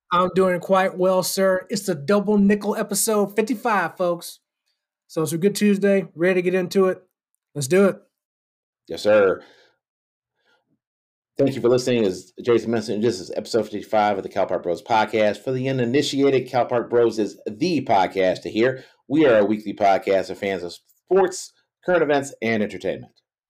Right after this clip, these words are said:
Speaker 1: And as always, we are your hosts, Terrence and Jason, and every single Thursday, we come to you with a brand new episode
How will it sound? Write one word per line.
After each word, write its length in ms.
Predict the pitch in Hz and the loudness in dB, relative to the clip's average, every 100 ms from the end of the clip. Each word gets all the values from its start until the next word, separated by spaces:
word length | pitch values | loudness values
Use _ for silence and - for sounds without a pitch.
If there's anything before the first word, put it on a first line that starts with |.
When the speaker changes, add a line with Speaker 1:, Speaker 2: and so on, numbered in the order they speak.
| _ _ _ _ _ | _ _ _ _ _
Speaker 1:
And 240 | 180 208 | 0 2
as 140 | 202 185 | 2 2
always, 520 | 165 165 160 160 151 | 0 2 2 -2 -2
we 120 | 170 | 0
are 80 | 180 | 2
your 140 | 170 | 0
hosts, 340 | 156 160 147 - | 0 -4 -4 -8
Terrence 320 | - 226 214 | -4 -4 -2
and 80 | 170 | -4
Jason, 520 | 156 147 - 143 139 - - - | -4 -4 -6 -8 -12 -16 -20 -8
and 180 | 160 - | -8 -4
every 320 | 175 185 208 | -2 0 0
single 300 | 202 208 190 | 2 0 0
Thursday, 480 | 175 196 185 156 147 | 0 0 0 -2 -4
we 100 | 156 | -4
come 220 | 170 170 | -2 0
to 60 | 170 | 0
you 80 | |
with 100 | 165 | 0
a 60 | 147 | -4
brand 280 | 135 160 196 | -2 0 4
new 140 | 196 | 4
episode 540 | 190 170 151 147 139 | 2 -2 -4 -4 -4